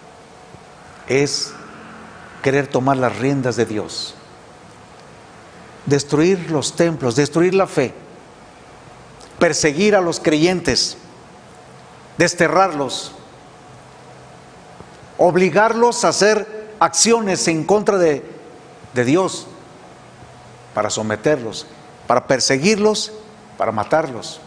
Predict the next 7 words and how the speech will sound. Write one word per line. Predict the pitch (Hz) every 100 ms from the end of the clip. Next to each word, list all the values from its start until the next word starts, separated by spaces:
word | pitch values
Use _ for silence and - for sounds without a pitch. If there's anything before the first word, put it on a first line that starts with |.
| - - - - -
encarcelarlos | - 117 127 - 139 165 185 208 - - - - -
o | 127
exiliarlos, | 123 - 127 113 92 90 85 - - - - - - - - - - - - -
lo | 98
que | 101
más | 117
prefieran. | - 104 - 90